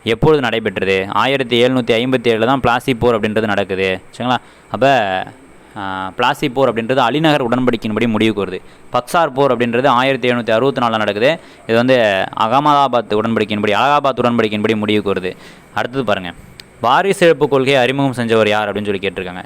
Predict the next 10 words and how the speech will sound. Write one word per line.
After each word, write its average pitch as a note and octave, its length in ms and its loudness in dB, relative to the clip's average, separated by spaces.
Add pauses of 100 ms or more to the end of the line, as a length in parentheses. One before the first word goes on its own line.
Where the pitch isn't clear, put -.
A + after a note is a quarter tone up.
(140)
டல்ஹௌசி D3 520 0
பிரபு A2+ 260 2
தான் C3+ 140 2
வாரிசு B2 400 2
உரிமை, A2+ 320 -4 (360)
வாரிசு C#3 360 2
இழப்பு A#2 200 2
கொள்கையை G#2+ 340 2
வந்து A2+ 220 4
அறிமுகப்படுத்துறார். G2 580 -2